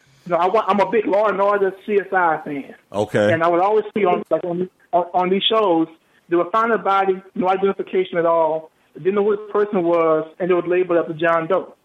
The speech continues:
Speaker 1: The thing about the John Doe is they're dead. They can't, they can't speak for themselves. So you have to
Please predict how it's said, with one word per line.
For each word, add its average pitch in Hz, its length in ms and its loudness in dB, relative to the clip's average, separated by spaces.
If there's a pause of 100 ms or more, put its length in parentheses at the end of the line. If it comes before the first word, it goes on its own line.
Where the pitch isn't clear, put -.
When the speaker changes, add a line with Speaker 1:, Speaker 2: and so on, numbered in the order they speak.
(500)
Speaker 1:
The 233 80 0
thing 226 80 2
about 220 140 0
the 208 60 0
John 214 320 0
Doe 233 160 0
is 180 200 0
they're 180 120 0
dead. 175 340 -2
They 156 60 -8
can't, 202 320 -6
they 170 80 -6
can't 214 220 -2 (100)
speak 240 240 -4
for 196 60 4
themselves. 175 560 -2 (500)
So 196 60 -2
you 196 120 0
have 208 140 0
to 190 60 -2